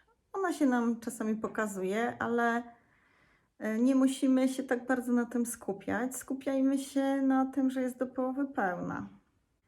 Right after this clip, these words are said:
Ostatnio Agnieszka z U S A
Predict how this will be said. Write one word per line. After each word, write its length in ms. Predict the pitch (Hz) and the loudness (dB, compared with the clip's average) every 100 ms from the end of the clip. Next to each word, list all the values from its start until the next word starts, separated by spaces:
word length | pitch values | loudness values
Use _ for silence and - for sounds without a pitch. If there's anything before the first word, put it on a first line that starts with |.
| _ _ _ _ _ _ _ _ _ _ _ _ _ _ _ _ _ _ _ _ _ | _ _ _ _ _ _ _ _ _ _ _ _ _ _ _ _ _ _ _ _ _
Ostatnio 500 | 220 220 294 302 294 | -4 -2 0 2 2
Agnieszka 640 | - 233 247 247 - 220 | 2 4 2 2 -2 -2
z 100 | 214 | -2
U 80 | 214 | -2
S 240 | 208 208 202 | -4 -4 -2
A 220 | 226 | 0